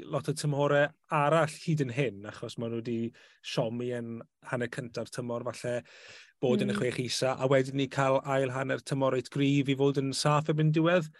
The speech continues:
Speaker 1: Oedd hwn yn gêm oedd fi'n teimlo oedd rhaid ennill er mwyn cael y momentum i aros lan tro hyn. Yy, ma' e-bus nesa, felly cyfle i gael triphwynt a, t'wod,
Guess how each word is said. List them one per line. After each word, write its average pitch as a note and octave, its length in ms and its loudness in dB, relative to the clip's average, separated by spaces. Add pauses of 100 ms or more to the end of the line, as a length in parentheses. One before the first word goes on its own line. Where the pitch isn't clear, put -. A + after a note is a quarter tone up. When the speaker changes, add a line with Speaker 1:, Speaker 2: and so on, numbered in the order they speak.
(460)
Speaker 1:
Oedd C3+ 460 4 (120)
hwn C#3+ 300 4
yn C3 160 -4
gêm A#2+ 320 2 (100)
oedd A2+ 460 -2 (920)
fi'n C3 140 0
teimlo A#2 300 2
oedd A2 100 -6
rhaid A2+ 240 -2
ennill A#2 300 -6 (220)
er A#2+ 200 -2
mwyn A#2 340 -2
cael A2+ 440 -4 (920)
y B2 60 0
momentum A#2+ 640 0 (120)
i B2+ 320 0
aros C3 380 2
lan C3+ 260 2
tro C3 180 2
hyn. D3+ 240 6 (640)
Yy, A2+ 640 0 (500)
ma' C#3+ 240 2
e-bus D#3 460 6
nesa, G#2+ 320 0 (480)
felly B2 320 2 (180)
cyfle A#2+ 320 4 (120)
i A2+ 40 0
gael G#2+ 380 0 (100)
triphwynt G2+ 640 -2
a, A#2+ 140 -4 (920)
t'wod, F#2+ 220 -4